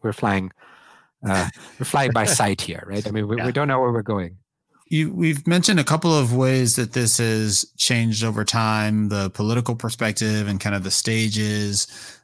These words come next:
Speaker 2: Uh, are there other patterns that you are seeing that are taking shape kind of week to week, uh, in this data?
Speaker 1: Not particularly. I mean, there's these global trends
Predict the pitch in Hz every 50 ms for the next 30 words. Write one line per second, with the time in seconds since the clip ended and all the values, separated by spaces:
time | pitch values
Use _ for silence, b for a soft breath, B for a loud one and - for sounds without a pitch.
0 | B - - 113 110 110 110 107 107 107 110 - 139 143 135 131 127 - - -
1 | - 135 131 127 135 127 123 120 - - 110 107 113 120 120 123 127 120 117 -
2 | 120 113 - - 123 120 120 120 120 120 120 120 120 120 120 - - 113 113 110
3 | 110 110 110 110 110 110 110 110 113 113 - - - - - 120 117 117 117 117
4 | 120 120 120 120 120 120 117 117 117 - _ - 104 101 - - - _ - 104
5 | 110 110 113 113 113 113 - - 110 107 - - 120 110 - 113 110 107 - -
6 | - 113 110 110 - - 110 110 107 101 95 101 107 107 110 - - 110 107 104
7 | 107 110 110 110 107 - - b b b b b _ - - 110 110 107 104 104
8 | 107 - - 113 113 113 110 - - 113 110 113 127 147 147 _ _ _ _ _
9 | _ _ _ B B B B B B B B B B B B B B B B B
10 | B B B B B B - 151 175 202 214 214 _ - 160 139 - 151 143 -
11 | - 127 117 110 101 98 98 101 107 113 131 135 135 139 139 135 - - - 123
12 | - - 131 135 156 160 165 160 - - - 139 135 127 117 - - -